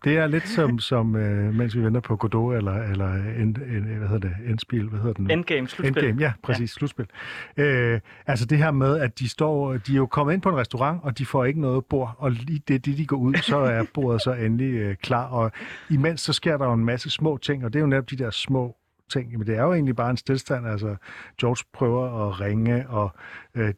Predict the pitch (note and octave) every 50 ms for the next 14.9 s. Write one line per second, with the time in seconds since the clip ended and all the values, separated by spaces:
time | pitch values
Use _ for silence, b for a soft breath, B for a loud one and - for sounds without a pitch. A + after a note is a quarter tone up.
0 | - - A2+ A2+ A#2 B2 B2 C#3 C#3+ C3 A2 G#2 F#2+ - - - - B2 A2+ A2+
1 | A#2 A#2+ A#2+ G#2 A2+ G#2+ G#2 G2 G2+ A2 A2+ - - - G#2+ G2 G2 F#2+ F#2+ F#2+
2 | F#2+ G#2+ B2 - C3 A#2 - _ - - A#2+ G#2 - _ _ - C3 C3 D#3 -
3 | - D#3+ C3+ B2 A2+ G#2+ G2+ G2+ G#2 B2 A#2 B2 C3+ B2 A#2 C#3 - - B2 G#2+
4 | G#2 G#2 G2 G2 G2+ G2 F#2+ G2 G2 F#2 B B B B B - - - G#2 G#2
5 | A#2 B2 C3+ C#3 - A#2 G#2 B2 B2+ - - C3+ C#3 C3 C#3+ C3+ - - A2 G#2
6 | F2 G#2 G#2 F#2+ F2 G#2+ G#2+ G2+ G2 G2 G2+ G2+ G#2 A2+ C3 C#3+ D3+ B2 G#2+ G#2
7 | A2 G#2+ - - A#2 A2 G#2 - - B2 A2 G#2 G2 G#2+ G#2 A2 - - G#2+ G2+
8 | G#2 B2 C#3 D3+ D#3 C#3+ B2+ G#2+ G2 G2 G#2 A2+ D3+ C#3+ - B B B B B
9 | B B B B B B B - C3+ B2+ C3+ D#3 D#3+ D#3 C#3+ D3+ C#3 - F3 D#3
10 | D#3 D3+ D3+ C#3 - - D#3 D3+ C#3+ C3 A#2+ A2+ A2+ A2 A2 A#2 B2+ C#3 - -
11 | C#3 C#3+ E3+ F3 - - A#2 - D#3 C#3 B2+ C3 D3 C#3 C3 C3+ C3+ D3+ F#3 G3
12 | - C#3+ C3+ A2+ - - B2 A#2 A#2+ A#2 C3 B2+ - - C#3+ D3+ D#3+ D#3 C#3+ A#2+
13 | A2+ - C3+ B2 A#2+ A#2 A#2+ - - C3+ B2 A2+ A2+ A#2+ C#3+ D3 - D3+ A#2+ A2
14 | A2 C3 C#3 - - - C3 C3 C3 - C#3 A#2+ A2 G#2+ G2+ A2+ B2 C#3